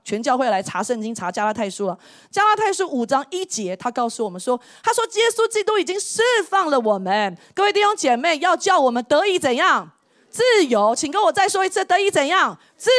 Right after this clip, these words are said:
由。再说一次，得以怎样？自由。弟兄姐妹，真的吗？真的吗？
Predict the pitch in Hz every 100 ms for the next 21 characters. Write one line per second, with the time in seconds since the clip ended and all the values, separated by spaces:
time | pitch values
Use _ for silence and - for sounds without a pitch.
0 | 453 294 247 254 440 427 427 415 415 403
1 | 370 381 392 302 302 320 - _ - 466
2 | 539 466 349 269 247 247 302 320 - 403
3 | 453 508 285 262 349 269 - 381 392 320
4 | 254 240 240 294 311 254 202 180